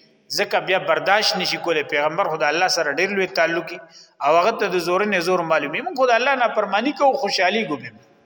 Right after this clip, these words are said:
پیغمبر نه که لغون ته کې خلاف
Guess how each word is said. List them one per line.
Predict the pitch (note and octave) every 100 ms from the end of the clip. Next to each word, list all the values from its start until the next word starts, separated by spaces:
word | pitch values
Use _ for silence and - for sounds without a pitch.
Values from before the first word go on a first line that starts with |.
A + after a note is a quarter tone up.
| _ _ _ _ _ _ _ _ _ _ _ _ _ _ C#3
پیغمبر | D3 E3+ F#3 C4
نه | B3 -
که | G3
لغون | F#3 C#4+ D4 A3+ F#3
ته | E3+
کې | E3+ G#3 C#4 -
خلاف | F#3+ F#3